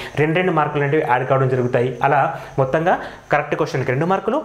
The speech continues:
హాఫ్ క్వశ్చన్, రైట్, రాంగ్ క్వశ్చన్కి half of the mark నెగిటివ్ ఉంది. కాబట్టి చూసి జాగ్రత్తగా ఆన్సర్ చేయండి. క్వశ్చన్కి ఆన్సర్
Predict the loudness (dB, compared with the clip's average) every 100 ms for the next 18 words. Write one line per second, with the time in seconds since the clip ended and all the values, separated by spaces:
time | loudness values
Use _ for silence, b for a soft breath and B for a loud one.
0 | -2 -2 0 -2 -4 -6 0 0 0 0
1 | 0 0 -2 -4 -2 -4 -4 -2 0 0
2 | -2 0 0 0 -4 -6 B B -4 -2
3 | 0 0 0 0 0 0 0 -2 -4 B
4 | B B -2 0 0 -2 -4 -4 0 0
5 | 2 -2 -2 0 0 -2 -2 0 0 -2
6 | -4 -4 -4 -2 -2 0 0 0 -2